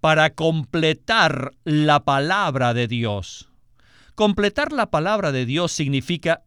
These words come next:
completar la revelación divina.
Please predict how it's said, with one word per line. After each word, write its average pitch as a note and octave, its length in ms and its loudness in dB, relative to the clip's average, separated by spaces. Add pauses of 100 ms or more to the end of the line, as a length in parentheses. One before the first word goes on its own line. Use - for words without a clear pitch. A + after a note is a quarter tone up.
(160)
completar D#3 1000 0 (320)
la C#3+ 300 2
revelación D#3 1160 0
divina. G3+ 840 -4